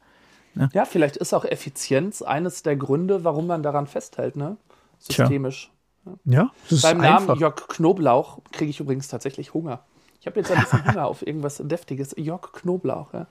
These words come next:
Speaker 1: <laughs>
Speaker 2: Mm.
Speaker 1: Ja, aber, äh, b-, äh, bleiben wir gerne kurz beim Thema. Ich hab, ähm,
Speaker 2: Ja.
Speaker 1: nämlich auch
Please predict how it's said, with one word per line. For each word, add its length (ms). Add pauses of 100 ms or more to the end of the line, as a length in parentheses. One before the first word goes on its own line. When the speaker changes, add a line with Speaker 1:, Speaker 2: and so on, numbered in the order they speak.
(520)
Speaker 1:
<laughs> 80 (240)
Speaker 2:
Mm. 380 (320)
Speaker 1:
Ja, 320 (280)
aber, 280 (160)
äh, 200
b-, 220
äh, 120
bleiben 280
wir 80
gerne 240
kurz 220
beim 180
Thema. 360
Ich 100
hab, 200
ähm, 680
Speaker 2:
Ja. 200
Speaker 1:
nämlich 460
auch 460